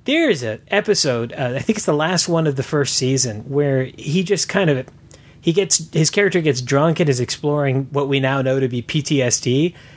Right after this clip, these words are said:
And wow, like, what an acting tour de force. And I'm so used to seeing him do kind of some,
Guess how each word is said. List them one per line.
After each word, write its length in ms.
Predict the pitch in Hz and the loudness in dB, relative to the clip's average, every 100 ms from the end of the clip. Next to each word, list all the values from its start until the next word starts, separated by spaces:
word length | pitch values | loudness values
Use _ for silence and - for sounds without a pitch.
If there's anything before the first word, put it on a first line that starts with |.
| - | -8
And 360 | 143 127 123 113 - - - - | 0 2 2 -2 -8 -20 -20 -14
wow, 760 | 196 320 330 453 320 110 90 - - - - | -12 -2 0 2 2 2 -2 -8 -20 -20 -2
like, 240 | 226 190 196 | 0 0 0
what 280 | 240 320 | 0 2
an 140 | 185 135 | 2 0
acting 440 | 190 233 - 147 | 0 2 2 -2
tour 280 | - - 220 | -2 -2 0
de 80 | 147 | 0
force. 520 | - 214 131 - - 202 | 0 0 0 -4 -4 -2
And 160 | 208 - | -2 -2
I'm 140 | 226 226 | -2 0
so 120 | 302 | 2
used 240 | 311 311 | 0 0
to 80 | 262 | -2
seeing 280 | - 269 240 | 0 0 2
him 220 | 196 214 | 2 0
do 240 | 175 208 202 | 0 -2 0
kind 260 | 208 208 | -2 0
of 60 | 196 | 0
some, 320 | - 151 143 | 0 -2 -2